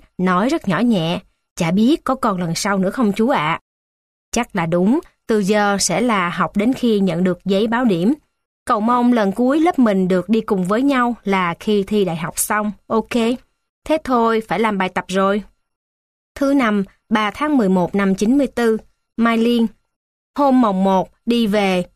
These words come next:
vừa ngủ dậy đã nhớ ngay rằng cái buổi sáng mà bọn mình tỉnh dậy, hò hét nhảy ầm ầm, vừa mới đấy đã là hôm qua rồi. Tiếc quá, giá về muộn hơn một chút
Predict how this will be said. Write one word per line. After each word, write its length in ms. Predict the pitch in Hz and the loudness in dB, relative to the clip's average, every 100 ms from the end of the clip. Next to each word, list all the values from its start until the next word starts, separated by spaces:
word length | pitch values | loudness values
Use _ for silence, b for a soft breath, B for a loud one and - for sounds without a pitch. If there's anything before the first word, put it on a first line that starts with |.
| - | -2
vừa 180 | 226 214 | 0 0
ngủ 220 | 185 220 | 2 0
dậy 320 | 262 170 180 185 | 0 0 -4 -4
đã 160 | 170 | 0
nhớ 280 | 202 208 233 | 2 2 2
ngay 220 | 302 226 | 2 0
rằng 300 | 202 202 175 - - | 0 0 -2 -4 -4
cái 140 | 277 | -2
buổi 260 | 262 190 185 | 2 2 0
sáng 420 | - 247 262 311 | 0 0 0 0
mà 180 | 247 190 | 0 0
bọn 240 | 175 160 | 0 0
mình 180 | 202 180 | 0 0
tỉnh 220 | 190 220 | 0 2
dậy, 240 | 277 160 185 B B - | 2 0 -4 B B -4
hò 240 | 226 208 | 0 0
hét 300 | 196 285 392 | 0 -2 0
nhảy 160 | 208 214 | 0 0
ầm 180 | 208 196 | 0 0
ầm, 240 | 190 190 - _ - | 2 0 -2 _ -2
vừa 220 | 196 185 | 0 2
mới 220 | 185 220 | 2 2
đấy 340 | 233 214 240 330 | 0 0 0 0
đã 200 | 196 170 | -2 0
là 240 | 240 202 165 | 0 0 0
hôm 260 | 208 196 | -2 -2
qua 220 | 190 202 | -2 -2
rồi. 320 | 185 185 180 170 _ _ _ _ - | 0 0 0 -2 _ _ _ _ -4
Tiếc 220 | 277 - | -4 -2
quá, 360 | 247 226 254 339 _ - | -2 0 0 -4 _ -6
giá 320 | 208 220 247 | -2 0 0
về 200 | 277 226 | 0 0
muộn 180 | 190 180 | 0 0
hơn 220 | 190 269 | 0 2
một 180 | 233 175 | 2 0
chút 200 | 320 370 | -2 -2